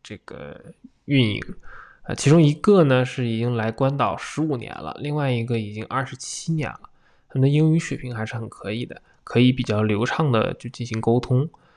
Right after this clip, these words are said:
我们稍微聊了一下，阿姨说他们现在都是绿卡身份。我问我为什么要来关岛旅游，我说，呃，因为这儿挺适合旅游的嘛，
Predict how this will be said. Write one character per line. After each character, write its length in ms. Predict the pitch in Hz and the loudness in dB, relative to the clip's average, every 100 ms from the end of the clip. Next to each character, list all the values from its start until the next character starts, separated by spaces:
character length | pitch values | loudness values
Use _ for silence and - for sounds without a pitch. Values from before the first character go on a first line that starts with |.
| _ | _
我 200 | - - | -12 -10
们 180 | - 104 | -4 -4
稍 180 | - 123 | 0 2
微 120 | 127 | 4
聊 260 | 123 101 113 | 4 4 4
了 80 | 151 | 2
一 120 | 127 | 0
下， 180 | - 101 | -6 -8
阿 200 | - 104 | -6 -10
姨 260 | 107 107 | -12 -14
说 200 | 107 - | -12 -14
他 180 | 110 117 | -8 -6
们 120 | 110 | -6
现 140 | 113 110 | -8 -12
在 120 | 104 | -14
都 120 | 113 | -14
是 140 | - 123 | -14 -8
绿 140 | 135 | -8
卡 200 | - - | -8 -12
身 200 | - 120 | -10 -6
份。 220 | 135 107 - _ _ _ _ | -2 -2 -4 _ _ _ _
我 120 | 107 - | -6 2
问 120 | 143 | 6
我 100 | 135 | 8
为 120 | 127 | 8
什 120 | 131 123 | 6 4
么 60 | |
要 60 | 117 | 4
来 120 | 107 | 2
关 200 | 120 139 | 2 2
岛 180 | 123 123 | 4 2
旅 180 | 131 92 | 0 -6
游， 380 | - - - - | -8 -10 -12 -14
我 100 | - | -12
说， 340 | - 113 110 - - - - _ - | -6 -4 -6 -10 -20 -20 -20 _ -14
呃， 120 | 85 | -6
因 80 | 127 | -2
为 80 | 175 | 0
这 100 | 208 | 0
儿 140 | 180 | 0
挺 240 | 151 - | -4 -6
适 140 | - 196 | -6 -4
合 160 | 160 | -2
旅 100 | 131 | 0
游 160 | 107 101 | 0 0
的 80 | 113 | 0
嘛， 220 | 107 | 0